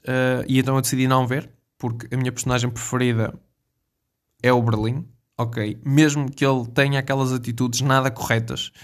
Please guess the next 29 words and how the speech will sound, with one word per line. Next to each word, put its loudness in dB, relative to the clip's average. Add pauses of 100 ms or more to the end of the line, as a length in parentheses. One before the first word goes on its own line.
(260)
e -6
que -2
eu 2
discordo 2
totalmente, -2 (100)
eu 0
acho -2
que -6
ele 0 (120)
é 0 (300)
grande 2
cabeção -2
e -2
grande 4
gênio 0
e -2
com -12
um -4 (100)
alto -2
nível 2
de -2
comprometimento 0
ao 0
nível 2
de 0
execução 0
do 0
projeto. -6 (600)
Eh, -2